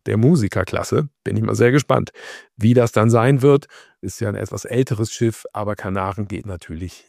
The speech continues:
immer, ja. So, die nächste Meldung haben wir.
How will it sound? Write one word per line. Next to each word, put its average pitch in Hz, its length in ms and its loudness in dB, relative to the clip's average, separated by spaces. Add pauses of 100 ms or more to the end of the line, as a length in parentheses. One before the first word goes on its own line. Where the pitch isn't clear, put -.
(140)
immer, 131 400 4 (160)
ja. 98 220 -8 (760)
So, 131 760 4
die 202 340 2
nächste 160 640 4
Meldung 123 600 2
haben 123 280 -2
wir. 104 280 -4